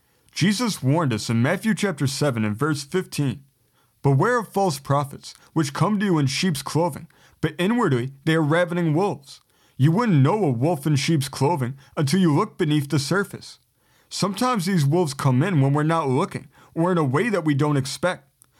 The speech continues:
Jude verse four says, "For there are certain men crept in unaware,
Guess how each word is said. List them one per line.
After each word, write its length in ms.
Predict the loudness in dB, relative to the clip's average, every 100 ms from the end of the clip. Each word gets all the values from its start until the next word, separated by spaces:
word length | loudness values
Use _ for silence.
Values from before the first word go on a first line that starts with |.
| _ _ _
Jude 420 | -2 2 2 0 0
verse 300 | 0 0 -2
four 320 | -2 0 0
says, 420 | -2 -2 -2 -10 _ -20
"For 140 | -2 0
there 140 | 2
are 40 | 0
certain 460 | 0 -2 2 4
men 260 | 4 2 -4
crept 340 | -4 -4 -2
in 120 | -4
unaware, 640 | -2 0 0 0 -2 -6